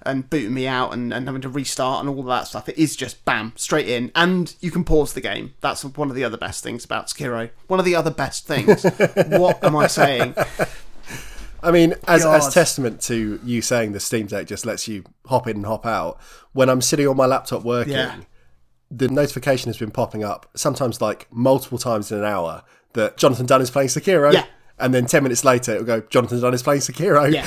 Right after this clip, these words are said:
Speaker 2: So presumably that's the point where you've gone, "Oh, fuck it, I'll put it down for a few
Speaker 1: Yeah.
Speaker 2: minutes," and then you just back in again. <laughs>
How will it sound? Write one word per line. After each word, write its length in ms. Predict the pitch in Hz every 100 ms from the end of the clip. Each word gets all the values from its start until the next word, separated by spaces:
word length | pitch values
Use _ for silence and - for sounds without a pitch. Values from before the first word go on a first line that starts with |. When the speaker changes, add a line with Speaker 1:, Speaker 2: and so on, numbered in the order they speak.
| -
Speaker 2:
So 120 | - 170
presumably 520 | 165 175 180 156 147
that's 200 | 165 -
the 80 | 131
point 220 | 156 123
where 100 | 123
you've 140 | 123
gone, 160 | 131 131
"Oh, 160 | 135
fuck 300 | 117 120 -
it, 20 | 98
I'll 100 | 107
put 160 | 147
it 60 | 117
down 220 | 117 113
for 100 | 110
a 40 |
few 160 | - 113
Speaker 1:
Yeah. 80 | 156
Speaker 2:
minutes," 200 | 131 -
and 100 | 135
then 120 | 131
you 120 | 135
just 200 | 131 123
back 240 | 139 123 147
in 100 | 131
again. 320 | 131 147
<laughs> 60 | 151